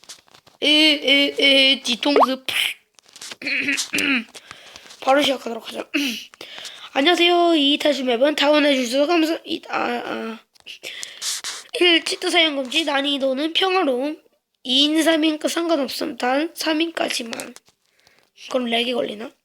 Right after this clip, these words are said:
일 단계. 날 뭘로 보고.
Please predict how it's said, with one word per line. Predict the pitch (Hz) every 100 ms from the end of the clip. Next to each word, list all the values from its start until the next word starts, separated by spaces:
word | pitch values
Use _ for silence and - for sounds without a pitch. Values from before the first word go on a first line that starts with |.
| _ -
일 | 330
단계. | 349 320 277 240 - - - _ _ - _ _ - _ _ _ _ _ _ _ -
날 | 226 226 226
뭘로 | 247 254 262 254
보고. | 247